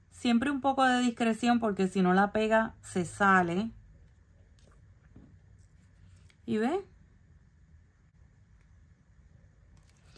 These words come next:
Y también podría coger esto con las pinzas.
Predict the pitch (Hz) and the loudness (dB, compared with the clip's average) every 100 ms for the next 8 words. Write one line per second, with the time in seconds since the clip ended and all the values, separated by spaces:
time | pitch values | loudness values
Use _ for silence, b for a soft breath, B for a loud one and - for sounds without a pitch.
0 | b b b - 262 269 262 262 262 302 | b b b 2 4 4 2 2 0 0
1 | 302 320 320 311 320 311 285 240 233 - | 0 0 -2 0 -2 0 -2 -2 -4 -4
2 | 247 240 233 214 202 196 - 269 269 240 | -4 -2 -4 -2 -4 -6 -10 -8 -4 -6
3 | - 190 185 208 | -4 -2 0 -2